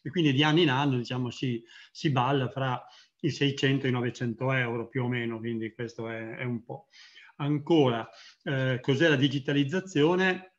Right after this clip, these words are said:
Eleonora, se vuoi dirlo tu, così ci passiamo un po' di, un po' di domande, queste te la faccio io.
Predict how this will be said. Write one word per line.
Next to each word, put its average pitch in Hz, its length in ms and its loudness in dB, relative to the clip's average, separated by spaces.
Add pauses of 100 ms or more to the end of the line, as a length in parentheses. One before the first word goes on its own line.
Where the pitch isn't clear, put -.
(100)
Eleonora, 139 400 -2
se 135 140 -4
vuoi 135 220 0
dirlo 143 360 2
tu, 160 440 2 (160)
così 127 300 -2
ci 123 200 -6
passiamo 131 360 -2
un 117 60 0
po' 127 120 -4
di, 120 480 0
un - 520 -18
po' 139 100 -6
di 127 80 -4
domande, 131 500 0
queste 117 200 -4
te 120 60 -8
la 120 80 -4
faccio - 300 -8
io. 117 140 -2